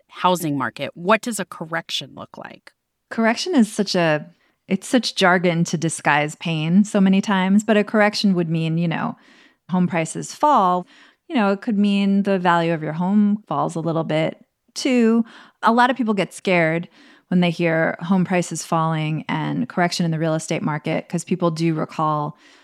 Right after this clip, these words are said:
Speaker 2: the financial crisis back in the day, two thousand eight, when home prices plummeted and foreclosures skyrocketed, and it was kind of a big, ugly mess.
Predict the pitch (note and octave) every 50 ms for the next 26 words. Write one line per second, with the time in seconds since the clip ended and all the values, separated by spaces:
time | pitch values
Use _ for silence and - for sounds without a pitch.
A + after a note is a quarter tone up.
0 | _ _ _ _ - F3 E3+ D3+ - - E3+ F3 G3 G3 F3+ - F3 E3 - E3
1 | D#3 D#3 D3+ - D#3+ F3 E3+ D#3+ - - - - - _ - D3 D3+ - E3+ D#3+
2 | D#3+ D3+ E3+ E3 D#3 D#3 D#3 - E3 - D3+ D#3 D3+ D#3+ E3+ F3+ F#3+ F3 - -
3 | F3 E3+ D#3+ D#3 D#3 E3 D#3+ D#3 D3+ D#3 - C#3+ - - C3+ - - - - A3+
4 | G#3+ G3 F3 E3+ E3 D#3+ D#3 D#3+ - - - - - - F#3+ F3 E3+ E3 D#3+ D3+
5 | D3+ - B2 - - - - - A3 G#3+ G3 F3+ E3+ D#3 D#3+ - E3 D#3 D3 D3+
6 | D3+ D3+ D3 C#3+ D#3 D3 - - - - - - - - D#3 D#3+ D#3+ D#3 D#3+ D#3
7 | D3+ D#3 C#3+ C#3 C3+ C3+ - - - - - - E3 D#3+ D#3+ D#3 - - D#3+ -
8 | -